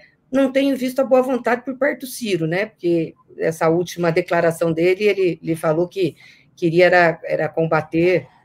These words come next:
o P T. É, mas eu acho que até ele, se tiver realmente compromisso, né, com um projeto nacional, como diz no livro dele, porque eu, eu li o projeto dele, eu li o livro dele esse final de ano,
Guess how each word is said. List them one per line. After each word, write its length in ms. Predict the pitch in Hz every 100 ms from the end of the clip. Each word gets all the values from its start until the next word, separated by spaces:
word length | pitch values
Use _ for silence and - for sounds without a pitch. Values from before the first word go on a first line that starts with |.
| - -
o 80 | 175
P 180 | 165 202
T. 360 | 202 170 139 - - - _ _ -
É, 100 | - _ -
mas 460 | 427 - - -
eu 160 | - 269
acho 180 | 294 -
que 60 |
até 320 | 277 320 339 220
ele, 240 | 269 247
se 160 | - 180
tiver 360 | 190 165 196
realmente 460 | 180 190 175 190 -
compromisso, 880 | 202 190 202 175 165 185 254 - 170
né, 160 | 151 -
com 160 | 190
um 60 | 170
projeto 600 | 190 165 156 175 180 170
nacional, 640 | 165 160 151 151 190 214
como 180 | 185 165
diz 220 | 165 165
no 80 | 156
livro 260 | 170 160
dele, 320 | 139 165 214 196
porque 400 | _ 165 156 - - - _ -
eu, 220 | 160 175 151 127 -
eu 120 | 180
li 360 | 165 190 247 247 -
o 80 | 151
projeto 500 | 165 147 160 151 -
dele, 340 | 156 214 151
eu 60 | 139
li 160 | 165
o 60 | 165
livro 400 | 160 175 156 -
dele 220 | 160 160
esse 120 | -
final 300 | - 147 151
de 140 | 143 139
ano, 260 | 170 226